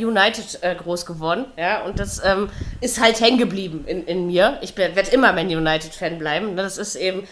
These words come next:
genauso, wie ich immer Juve Fan bleibe, aber bestimmt nicht, weil Cristiano Ronaldo da spielt, sondern weil ich's schon zwanzig Jahre bin. Und den spanischen Verein kann ich zum Beispiel gar nichts abgewinnen, ja, also, aber so unterschiedlich ist das eben einfach, obwohl ich jetzt respektieren kann, wie gut jemand spielt.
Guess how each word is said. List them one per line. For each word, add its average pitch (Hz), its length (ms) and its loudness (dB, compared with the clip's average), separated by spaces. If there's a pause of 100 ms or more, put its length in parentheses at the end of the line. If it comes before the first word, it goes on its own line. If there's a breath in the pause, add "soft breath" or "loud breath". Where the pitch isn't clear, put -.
genauso, 220 360 6
wie 240 80 0
ich 247 100 -4
immer 233 160 2
Juve 240 320 0
Fan 180 280 -2
bleibe, 180 320 4
aber 202 160 0
bestimmt 220 320 -10
nicht, 254 160 -8
weil 220 100 0
Cristiano 220 460 -2
Ronaldo 190 420 2
da 175 140 2
spielt, 202 300 -4
sondern 196 240 -2
weil 190 100 0
ich's 185 100 -8
schon 196 160 -8
zwanzig 185 380 -4
Jahre 175 240 2
bin. 220 300 0 (1120 loud breath)
Und 233 320 0
den 226 120 0
spanischen 247 500 6
Verein 240 300 2
kann 247 160 -2
ich 240 80 -4
zum 220 100 -6
Beispiel 220 240 -2
gar 214 180 6
nichts 202 220 -2
abgewinnen, 175 480 -2
ja, 165 180 6
also, 180 180 4
aber 180 140 2
so 214 140 0
unterschiedlich 233 580 -4
ist 254 200 -2
das 170 180 0
eben 156 280 -4
einfach, 156 420 -2 (160)
obwohl 208 340 4
ich 240 120 -4
jetzt 190 260 0
respektieren 208 520 0
kann, 214 220 -4
wie 202 60 -6
gut 208 200 -6
jemand 180 300 -2
spielt. 220 380 -2